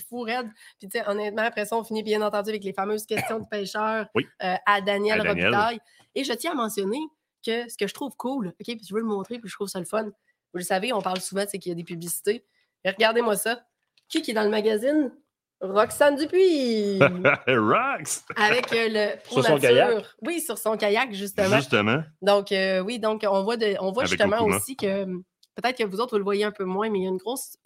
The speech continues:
Speaker 1: un, un, un gros changement qui se fait au niveau de la visibilité des entreprises. Vous avez été plusieurs à nous en parler au niveau des publicités dans un magazine.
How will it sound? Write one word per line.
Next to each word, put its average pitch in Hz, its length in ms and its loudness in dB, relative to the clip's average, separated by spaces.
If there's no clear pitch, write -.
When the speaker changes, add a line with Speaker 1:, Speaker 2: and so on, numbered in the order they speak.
Speaker 1:
un, 175 360 -6
un, 180 100 -10
un 180 120 -4
gros 220 220 -8
changement 196 560 -2
qui - 140 -10
se - 80 -12
fait 196 100 -4
au 196 80 4
niveau 185 180 -2
de 190 60 -6
la 180 80 -2
visibilité 175 600 -4
des 185 100 -2
entreprises. 185 560 -6
Vous 180 60 -2
avez 185 120 0
été 190 100 0
plusieurs 196 260 2
à 202 100 2
nous 180 100 0
en 180 100 -2
parler 185 360 -4
au 175 80 0
niveau 180 200 0
des 185 100 0
publicités 175 420 -4
dans 180 200 2
un 175 60 2
magazine. 175 500 0